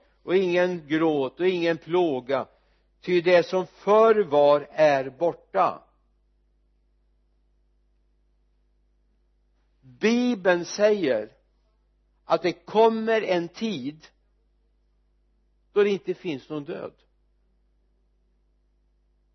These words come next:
När döden är borta. För vilka gäller detta? Jo, det gäller alla dem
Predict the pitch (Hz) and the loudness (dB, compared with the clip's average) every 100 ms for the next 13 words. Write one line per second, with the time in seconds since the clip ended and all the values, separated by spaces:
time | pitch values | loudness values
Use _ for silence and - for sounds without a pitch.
0 | _ _ _ _ _ _ _ _ _ _ | _ _ _ _ _ _ _ _ _ _
1 | _ 202 180 175 180 196 233 185 196 - | _ 2 4 6 4 4 2 2 -2 -4
2 | 220 208 - _ _ _ _ _ _ _ | -4 -4 -6 _ _ _ _ _ _ _
3 | _ _ _ _ _ _ _ _ _ _ | _ _ _ _ _ _ _ _ _ _
4 | _ _ _ _ _ _ _ _ _ - | _ _ _ _ _ _ _ _ _ -6
5 | 165 139 147 208 139 135 _ 185 180 170 | -4 -4 -6 -4 -4 -8 _ 0 2 2
6 | 147 165 156 160 156 175 160 _ 196 175 | 0 0 0 -2 0 -2 -6 _ -4 -4
7 | - _ _ _ _ _ _ _ _ _ | -8 _ _ _ _ _ _ _ _ _
8 | _ _ _ _ _ _ _ _ - 190 | _ _ _ _ _ _ _ _ -6 0
9 | 190 202 185 170 175 - _ _ 180 185 | 2 6 4 4 -2 -4 _ _ 4 4
10 | 170 165 170 160 151 139 139 | 2 0 0 2 0 0 -4